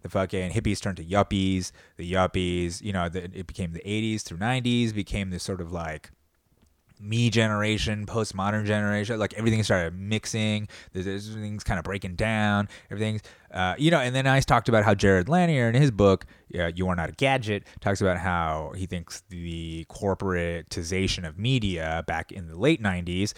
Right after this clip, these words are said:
you know, like, all these conglomerates basically bought up all the media corporations.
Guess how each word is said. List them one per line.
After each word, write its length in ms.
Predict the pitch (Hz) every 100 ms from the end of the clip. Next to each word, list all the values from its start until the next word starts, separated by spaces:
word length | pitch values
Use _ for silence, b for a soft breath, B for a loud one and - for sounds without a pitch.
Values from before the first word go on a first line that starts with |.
| b
you 80 | 95
know, 160 | 87 87
like, 160 | 80
all 160 | 85 82
these 320 | 85 80 - - _ 107
conglomerates 720 | - 95 92 90 92 92 80
basically 320 | - 87 92
bought 240 | 85 90 85
up 100 | 85
all 140 | 95
the 80 | 87
media 240 | 92 101
corporations. 580 | 92 107 101 92 101 90